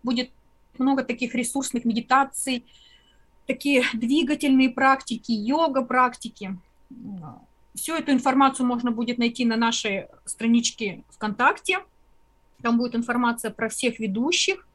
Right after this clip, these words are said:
про наш опыт, про наши задачи, которые мы ставим. И это, и основной задачей этого дня будет как раз вот дать человеку вот этот ресурс, чтобы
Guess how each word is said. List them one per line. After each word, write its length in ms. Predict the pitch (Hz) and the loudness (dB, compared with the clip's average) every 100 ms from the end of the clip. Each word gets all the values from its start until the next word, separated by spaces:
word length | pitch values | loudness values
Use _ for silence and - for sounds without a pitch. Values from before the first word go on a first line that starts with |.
| _ _ | _ _
про 120 | 233 | 2
наш 260 | 233 233 - | 2 2 0
опыт, 460 | 247 320 349 302 - | 0 -2 -4 -8 -4
про 100 | 233 | -2
наши 560 | 226 226 - 208 196 - _ - _ | -2 -2 -2 -4 -4 -10 _ -20 _
задачи, 500 | 196 226 247 302 349 | -4 2 4 4 2
которые 380 | 294 285 285 254 | -4 -4 -2 0
мы 100 | 247 | -2
ставим. 520 | 240 254 240 226 226 _ - _ - _ | -2 0 0 -2 -10 _ -20 _ -20 _
И 280 | 240 240 - | 0 0 0
это, 240 | - 262 247 | -4 -2 -2
и 260 | 247 240 - - _ _ _ - 240 - _ _ _ | -2 -2 -4 -18 _ _ _ -4 -4 -4 _ _ _
основной 440 | - 269 311 453 - | -2 2 4 2 2
задачей 460 | 214 262 269 - 233 | -2 2 2 2 0
этого 280 | 220 214 208 | 0 -2 -4
дня 220 | 226 349 | -2 -2
будет 200 | 262 247 | -2 -6
как 120 | 233 | -2
раз 180 | 254 247 | -2 -2
вот 100 | 208 | -2
дать 160 | 226 240 | -2 -2
человеку 420 | - 226 226 214 | -2 -2 -2 -4
вот 100 | 214 | -4
этот 220 | 220 208 | -4 -4
ресурс, 520 | 247 233 403 - - - _ _ _ _ _ | -4 2 2 2 -2 -10 _ _ _ _ _
чтобы 580 | - 269 214 254 208 | -4 -2 0 2 0